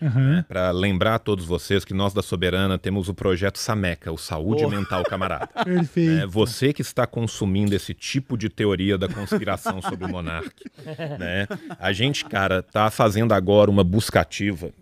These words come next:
Speaker 2: Porque como é que aconteceu, cara? O projeto, é, inicia com o Vini, um beijo pro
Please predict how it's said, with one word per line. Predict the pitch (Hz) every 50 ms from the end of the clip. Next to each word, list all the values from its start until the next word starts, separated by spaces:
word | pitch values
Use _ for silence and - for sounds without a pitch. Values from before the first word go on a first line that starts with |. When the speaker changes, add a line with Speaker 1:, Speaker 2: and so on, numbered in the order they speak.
| _
Speaker 2:
Porque | - - 139
como | 135 - 139
é | 147
que | 143
aconteceu, | 131 - 120 107 113 - - 98 82 76
cara? | - 82 82 85 85
O | 82 85 90 85
projeto, | - 107 107 98 87 92 104 104 110 - - 117 113 113 98 -
é, | - 107 104 101 98 - -
inicia | 104 101 101 101 - - - 117 104
com | - - 117 113
o |
Vini, | 104 90 87 98 101 104 101 104 101
um | 95 92
beijo | 85 101 110 117 107 104 104
pro | - - 104 98 92